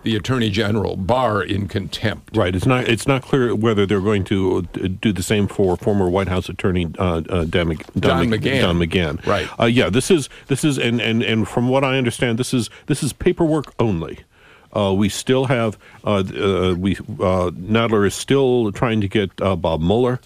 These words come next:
Speaker 2: in
Speaker 1: Right.
Speaker 2: front of him,
Speaker 1: Right.
Speaker 2: and, and McGahn, and, and, uh, uh, to that end, I mean, and, and we can get into this more, more in, in a bit, but,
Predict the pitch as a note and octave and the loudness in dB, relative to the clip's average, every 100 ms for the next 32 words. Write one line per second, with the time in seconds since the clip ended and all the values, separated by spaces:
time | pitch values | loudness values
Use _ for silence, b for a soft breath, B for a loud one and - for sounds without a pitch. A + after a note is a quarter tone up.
0 | - G#2+ A2+ - A#2+ A#2 B2 A#2+ - F#2 | -6 -2 0 2 2 2 0 0 -4 -6
1 | F#2 G2 G2+ G#2 - A2 G#2+ G#2 F#2+ C3 | -4 0 2 2 0 0 2 2 2 2
2 | F2+ F2 G#2+ A#2 A2 - B2+ B2 A#2+ A2 | 2 0 0 0 0 -2 0 2 2 2
3 | A#2 G#2+ G#2+ B B - - - - A2 | 2 2 0 B B -20 -18 -4 2 4
4 | G#2 G2+ _ - - C#3 D#3 E3 F#3 C#3 | 2 0 _ -20 -4 0 0 2 2 2
5 | C#3+ C#3 B2 A#2+ A#2 A2 B2 B2 A#2 B2+ | 2 0 0 0 2 2 2 0 2 2
6 | C3+ C3 G#2+ G2+ A#2 A2 - B2 A#2 A2 | 2 2 0 0 2 2 0 0 2 2
7 | G2 A2 G2+ F#2 E3 A#2 A#2 | 0 0 0 2 0 0 -2